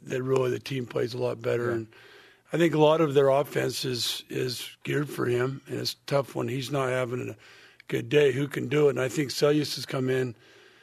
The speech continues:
Speaker 1: and done a really nice job. I think he's come in and given him some outside presence. Uh, but I think, I think to win in the conference, and you were talking about it, you've gotta have a good balance.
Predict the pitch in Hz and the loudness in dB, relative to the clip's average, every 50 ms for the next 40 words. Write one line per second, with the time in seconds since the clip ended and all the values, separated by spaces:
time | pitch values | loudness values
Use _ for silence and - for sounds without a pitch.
0 | _ _ - 131 123 131 143 135 131 127 131 139 147 143 139 131 127 127 123 113 | _ _ -12 -6 0 2 2 4 4 4 4 4 4 4 4 2 2 2 0 -2
1 | - - 135 127 127 127 127 123 123 127 127 - - 147 127 - - 139 131 131 | -4 -2 -2 0 0 0 0 0 -2 -2 -2 -4 -4 -6 -4 -4 -2 -2 -2 0
2 | 127 123 120 117 113 123 135 120 123 123 123 123 117 - - 131 127 127 131 127 | 0 -2 -2 -4 -4 -2 -2 -2 0 -2 -2 -2 -4 -6 -6 -4 -2 -2 -2 -2
3 | 120 - - 131 123 110 - - 139 139 131 117 127 127 123 - - 139 127 123 | -4 -4 -4 -4 -4 -4 -2 0 0 0 0 0 -4 -6 -6 -6 -6 -4 -4 -6
4 | 117 - - - - - - - - - - - _ _ - 175 160 160 156 190 | -6 -10 -14 -20 -20 -20 -20 -20 -20 -20 -20 -20 _ _ 2 4 4 6 6 4
5 | 190 - - - 160 160 135 196 214 202 - 190 175 175 175 170 165 160 156 - | 4 2 0 0 0 2 4 4 2 4 4 6 6 8 6 6 6 4 4 2
6 | - 147 151 151 156 151 - 180 175 - - 143 135 143 151 151 143 139 - 160 | 2 2 2 2 0 0 0 0 0 0 -2 0 2 2 2 2 0 2 4 4
7 | 151 151 - 156 147 131 120 123 127 131 135 135 127 127 131 147 143 131 170 165 | 4 4 2 -2 -4 -4 -2 -2 -2 0 0 -2 -2 -4 -6 -6 0 2 4 4
8 | 165 160 147 143 147 147 139 131 123 117 110 147 127 120 117 135 131 135 135 127 | 4 4 2 2 2 0 0 -2 -4 -4 -2 -4 -2 0 0 2 2 2 2 0
9 | 127 127 - - - - | -2 -4 -6 -8 -12 -12